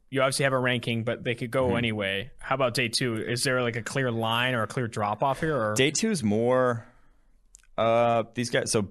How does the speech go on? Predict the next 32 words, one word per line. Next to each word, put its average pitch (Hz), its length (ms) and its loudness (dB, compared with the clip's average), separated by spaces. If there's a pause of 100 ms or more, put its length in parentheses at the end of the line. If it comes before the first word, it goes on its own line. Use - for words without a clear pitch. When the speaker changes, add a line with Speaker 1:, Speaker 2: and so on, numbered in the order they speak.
(140)
Speaker 2:
I 113 100 4
think 120 240 -2
Basham, 123 680 2
Perkins 98 580 0
are 90 220 2
in 87 100 2
there. 82 300 0 (360)
Those 104 240 0
two 107 120 -2
guys 87 260 2
are 85 40 -2
the 82 60 -2
closest 82 440 -2
to - 60 -8
day 80 160 0
one. 78 300 0
Then 98 160 2
after 98 300 0
that, 80 400 0 (200)
it's - 160 -6
more 92 220 2
what, 90 320 0
what, 95 180 -4 (140)
what 92 160 -2
are 92 40 0
you 85 100 0
looking 78 200 -4
for? - 380 -10 (300)
Speaker 1:
True. 139 300 0 (520)
Speaker 2:
I 92 140 2
think 104 160 0
there's 87 220 -2